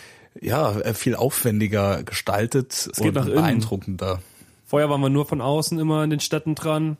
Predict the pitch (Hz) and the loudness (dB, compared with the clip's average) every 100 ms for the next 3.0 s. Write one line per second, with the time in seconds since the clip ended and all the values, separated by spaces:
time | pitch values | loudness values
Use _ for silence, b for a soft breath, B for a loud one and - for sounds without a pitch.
0 | - 139 147 - 143 139 151 156 139 135 | -2 0 0 0 -2 2 2 2 0 2
1 | 139 151 131 131 151 165 165 147 170 - | 2 2 2 0 0 0 0 0 -2 -2
2 | 110 - - 202 107 - 123 101 113 113 | -2 -2 0 0 -2 -2 0 0 -2 -4